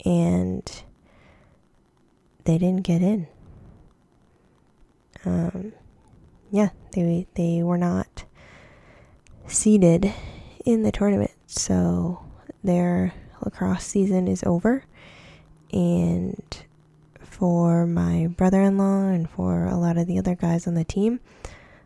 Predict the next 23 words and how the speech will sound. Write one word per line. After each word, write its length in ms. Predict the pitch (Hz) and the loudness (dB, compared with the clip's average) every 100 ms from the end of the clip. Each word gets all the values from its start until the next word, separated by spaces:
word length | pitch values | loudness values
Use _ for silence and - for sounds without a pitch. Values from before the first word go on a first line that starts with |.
| - - | -12 -4
um, 500 | 214 220 - - - _ | -2 0 -2 -6 -12 _
their 640 | 190 180 90 90 131 185 - _ _ _ _ _ _ _ _ _ - | -2 2 2 2 0 -2 -10 _ _ _ _ _ _ _ _ _ -4
lacrosse 340 | 190 208 269 | -2 -2 -4
careers 380 | - - - - | -6 -6 -4 -4
are 180 | - - | -4 -2
over. 400 | - - 240 233 - - - - | -2 -2 -4 -4 -12 -20 -8 0
Um, 480 | 185 180 175 190 - _ | 2 2 2 0 -6 _
and, 500 | 208 185 190 185 185 - - - - - - - _ - | -4 -2 0 -2 -4 -10 -16 -18 -20 -20 -20 -20 _ -2
you 80 | 185 | 2
know, 80 | |
I'm 100 | 175 | 4
not 160 | 175 170 | 2 0
gonna 160 | 196 180 | -2 -2
pretend 440 | - 170 165 170 | -2 0 0 -2
to 80 | 185 | -2
know 280 | 170 160 160 | 0 0 0
what 220 | 170 - - | -2 -4 -2
that 260 | - - _ _ _ _ - _ _ _ - - - - - | -2 -4 _ _ _ _ -20 _ _ _ -12 -10 -10 -14 -8
feels 280 | - 185 190 | 2 4 4
like 220 | 170 165 | 0 -4
for 160 | - 175 | -2 0
them. 300 | 160 160 180 - - | 0 0 -4 -10 -10
Um, 500 | - 220 220 208 247 | -4 -2 -2 -4 -6